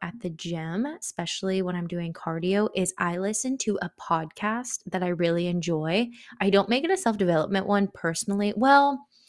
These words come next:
sometimes I do if I'm in the mood, but specifically, I really like listening to a podcast at the gym because it kind of puts me in a bright mood. It,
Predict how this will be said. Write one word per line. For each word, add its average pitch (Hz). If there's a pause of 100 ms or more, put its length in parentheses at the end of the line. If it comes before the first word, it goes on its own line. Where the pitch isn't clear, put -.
(220)
sometimes 294
I 160
do 165
if 208
I'm 208
in 196
the 185
mood, 170 (120)
but -
specifically, 208
I 262
really 165
like 175
listening 165
to 165
a 160
podcast -
at 170
the 185
gym 185 (100)
because 170
it 175 (320)
kind 202
of 202
puts 190
me 185
in 170
a 170
bright 165
mood. 185
It, 175